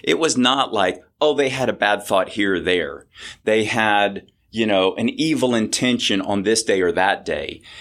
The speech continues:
He's saying this has permeated the ancient culture, and it's happening all the time. And again,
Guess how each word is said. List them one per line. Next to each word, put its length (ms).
He's 280
saying 520
this 460
has 220
permeated 840
the 180
ancient 460
culture, 480
and 160
it's 240
happening 720
all 180
the 100
time. 280
And 80
again, 460